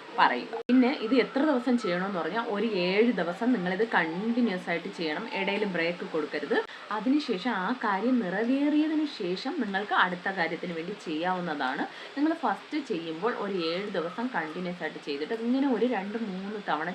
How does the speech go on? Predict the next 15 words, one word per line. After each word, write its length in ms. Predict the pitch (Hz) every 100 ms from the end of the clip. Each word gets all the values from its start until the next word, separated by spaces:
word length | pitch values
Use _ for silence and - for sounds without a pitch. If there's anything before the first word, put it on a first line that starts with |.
| -
ചെയ്യുക. 240 | 208 - - - - -
ചെയ്തിട്ട് 480 | 240 247 233 175 240 - 226
ഇത് 120 | 240 214
നിങ്ങൾക്ക് 260 | 196 220 240
സെറ്റായി, 500 | 180 - - 175 156 151
നിങ്ങൾക്ക് 300 | 185 180 233 - -
കോൺഫിഡന്റ് 480 | 175 175 185 180 165
ആണെന്ന് 240 | 156 170 175
തോന്നിയാൽ 580 | 165 175 226 220 147 180 - - - 214
നിങ്ങൾക്ക് 360 | 247 339 349 202
അടുത്ത് 300 | 170 202 247 403 240
പിന്നെ 280 | 233 254 247 - -
ചെയ്യുമ്പോൾ, 440 | 185 214 214 214 190
അടുത്തൊരു 280 | 196 262 262
കാര്യത്തിന് 340 | 214 202 226